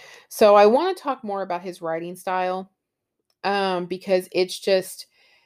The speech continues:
it really just drags you in from the very beginning. His descriptions of just small moments are just fantastic. So I wanted to read you a part where he is, um, right after he meets,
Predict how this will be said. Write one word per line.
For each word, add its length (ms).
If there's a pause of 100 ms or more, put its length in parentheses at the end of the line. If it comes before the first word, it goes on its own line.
(500)
it 260
really 500
just 280
drags 480
you 180
in 220
from 460
the 180
very 400
beginning. 720
His 320
descriptions 1040
of 220
just 360
small 380
moments 640 (100)
are 540
just 360
fantastic. 920 (480)
So 140
I 60
wanted 340
to 160
read 400
you 220
a 100
part 380
where 100
he 460
is, 320
um, 480
right 200
after 300
he 200
meets, 600